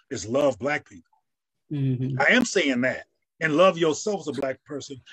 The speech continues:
Speaker 1: and unlearn internalized white supremacy mythology. I am saying that. But
Speaker 2: Mm-hmm.
Speaker 1: 'cause, because I, there's not a, there's not a hateful bone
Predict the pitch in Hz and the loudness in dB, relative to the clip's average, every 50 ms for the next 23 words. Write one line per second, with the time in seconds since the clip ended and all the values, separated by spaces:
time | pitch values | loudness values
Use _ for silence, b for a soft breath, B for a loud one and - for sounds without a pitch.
0 | B - 143 139 - 160 175 190 180 170 170 165 165 151 143 - 170 175 160 156 | B -2 -2 0 0 0 0 0 0 0 0 0 -2 -4 -6 -6 -6 -4 -2 -2
1 | 151 143 139 131 156 151 143 - - - 143 147 131 - 147 135 127 123 - 131 | -2 -2 -2 -2 -6 -8 -8 -10 -14 -14 -14 -12 -10 -8 -8 -8 -8 -6 -6 -4
2 | 135 135 123 120 - - 95 - B B B B 147 139 139 170 214 240 240 226 | -4 -4 -4 -6 -10 -14 -18 -20 B B B B -2 0 0 2 4 4 4 4
3 | - - 180 156 131 127 120 117 120 117 - - - _ _ _ _ _ b b | 2 0 -2 -2 0 -2 -4 -4 -4 -6 -6 -10 -14 _ _ _ _ _ b b
4 | b b b b b b - 139 - 131 131 139 165 160 143 156 175 - 180 165 | b b b b b b 0 2 2 2 2 0 -2 -2 -2 -4 0 0 2 4
5 | 156 175 214 - - 208 240 233 - 233 202 190 185 180 - - 175 - - - | 4 2 2 2 2 2 2 2 2 2 0 0 0 -4 -8 -10 -12 -10 -6 -6
6 | 214 214 226 202 196 170 165 180 196 196 - 190 180 156 175 180 180 180 180 180 | -4 -2 0 0 0 0 0 -2 -4 -4 -4 -6 -2 0 0 0 0 -2 -4 -4
7 | 180 180 180 175 170 170 165 | -6 -6 -8 -12 -14 -18 -20